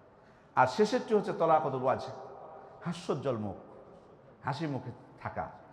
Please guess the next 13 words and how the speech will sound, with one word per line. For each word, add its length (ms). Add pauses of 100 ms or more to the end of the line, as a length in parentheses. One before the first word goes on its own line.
(160)
হাসি 220
মুখে 220
আরেকজন 320
মুসলিমের 360
সাথে 180
সাক্ষাৎ 420
করা। 160 (880)
এটাও 200
কিন্তু 420 (280)
সচ্চরিত্রের 720
অন্যতম 480
একটা 240
দিক, 200